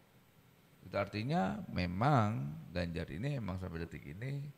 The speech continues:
ya seperti apa yang, eh, dari awal saya sampaikan bahwa belum ada gagasan besar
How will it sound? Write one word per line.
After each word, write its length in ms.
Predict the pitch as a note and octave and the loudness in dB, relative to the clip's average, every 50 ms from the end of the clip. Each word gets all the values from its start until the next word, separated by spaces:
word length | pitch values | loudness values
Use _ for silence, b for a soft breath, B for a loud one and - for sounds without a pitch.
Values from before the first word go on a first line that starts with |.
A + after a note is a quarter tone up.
| - - B B B B B B B B - - | -18 -20 B B B B B B B B -14 -8
ya 140 | - E2 F#2 | -4 -2 -2
seperti 500 | - - - - - - - - C3 C3 | -2 -4 0 2 2 2 4 2 4 4
apa 280 | G2 - - - E2+ | 4 2 2 2 2
yang, 520 | E2+ F2 E2+ D#2 D#2+ D#2+ D#2+ D#2 - - - - | 4 4 4 2 2 -2 -4 -6 -8 -10 -10 -6
eh, 440 | - D2+ D#2 D#2+ D#2 D2 C#2 C#2+ C#2 | -2 0 2 2 2 2 2 0 0
dari 220 | D2 F2+ F2+ F2+ - | 2 4 4 4 4
awal 360 | - D2+ D#2+ F2 G2 G2+ A2 | 2 2 4 4 6 4 4
saya 200 | - - G2 F#2 | 2 0 -2 -2
sampaikan 760 | - - F2 E2+ F2 - G2+ A#2+ C3+ C#3 - - E2+ E2+ E2+ E2+ | -2 -2 -2 -4 -2 0 2 2 2 0 0 -2 0 0 0 -2
bahwa 480 | D#2 E2 - D2+ E2 F2+ F#2 F2 E2 - - - - - - - - - - - - - - - - - - _ | -2 -2 -2 0 2 2 4 4 2 0 -2 -6 -10 -10 -14 -14 -16 -20 -20 -20 -20 -20 -20 -20 -20 -20 -20 _
belum 260 | - G2 G#2+ A#2 A#2 - | 0 4 4 4 4 4
ada 200 | F#2+ C3 C#3 C#3 | 2 4 4 4
gagasan 440 | C3 B2+ A#2 G#2+ A2 G#2 A2 G2 | 4 4 4 4 4 4 4 2
besar 500 | F#2 F2+ - - - - - D2+ E2 F2+ | 0 0 -2 -4 -4 -2 0 0 0 0